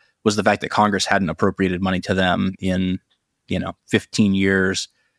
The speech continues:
some sort of implication that Congress had, you know, legislative intent to let it die? I mean, we, uh, we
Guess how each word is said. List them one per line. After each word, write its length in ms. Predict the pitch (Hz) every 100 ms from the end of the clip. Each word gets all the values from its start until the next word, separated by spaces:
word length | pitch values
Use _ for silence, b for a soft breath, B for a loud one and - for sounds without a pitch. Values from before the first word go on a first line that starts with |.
| -
some 220 | - 127
sort 160 | 127 113
of 80 |
implication 640 | 101 101 98 98 92 104 98
that 200 | 92 -
Congress 340 | 98 92 -
had, 280 | 92 90 92
you 60 |
know, 120 | 90 92
legislative 440 | 101 92 101 90
intent 320 | 87 - 92
to 80 | 98
let 140 | 92
it 80 | -
die? 380 | - 90 87 175
I 20 | 123
mean, 220 | 131 127
we, 300 | 151 139 131
uh, 300 | 110 98 80 -
we 320 | 113 104